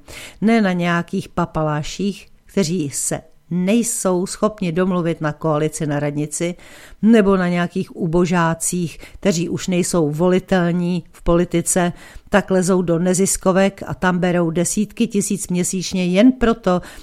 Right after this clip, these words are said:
že se jmenují po tatínkovi novináři. Já nikoho nejmenuji, ale každý, kdo to sleduje, asi ví, o čem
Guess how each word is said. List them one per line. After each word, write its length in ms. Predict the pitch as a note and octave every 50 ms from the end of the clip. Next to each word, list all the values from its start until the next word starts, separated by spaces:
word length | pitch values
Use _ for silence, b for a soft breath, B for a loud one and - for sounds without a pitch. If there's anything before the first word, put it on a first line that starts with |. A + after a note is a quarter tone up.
| B B
že 100 | F3 F#3+
se 180 | - - F3 E3+
jmenují 420 | D#3+ E3+ E3 E3 E3+ E3 F3+ E3+
po 220 | - _ - A#3
tatínkovi 760 | A#3+ - B3 A#3+ B3 - A3+ A3 A3+ G#3+ - A3 G#3 G3+ G#3 G#3
novináři. 800 | G#3+ A3 A3 G3+ F#3+ E3+ E3+ F3 F3 E3 F3 D#3+ F3 E3+ E3 - B B B B B B B B
Já 220 | - F3 G3 E3 D#3+
nikoho 400 | E3 E3+ - - D#3+ D3+ E3 D#3+
nejmenuji, 580 | F#3+ A#3 B3 A#3 G#3+ F3+ E3+ E3+ E3 D#3+ -
ale 280 | - - D#3+ E3 E3+ E3+
každý, 680 | - - B3 B3+ G#3 E3 C#3+ E3 F#3 F#3 F#3 F3 - -
kdo 300 | F3+ D#3 E3 F3 F3 E3+
to 140 | - D#3+ D3+
sleduje, 460 | - - F3+ E3+ D#3+ E3 E3 D#3 D3+
asi 360 | - - C3 - - - F#3+
ví, 540 | E3 D#3 D#3 F3+ A#3+ B3+ B3 B3+ B3+ - - - _ _ _ _ _ -
o 140 | G3 A3+ B3+
čem 560 | - - - - - C4+ C4+ B3+ C#4 B3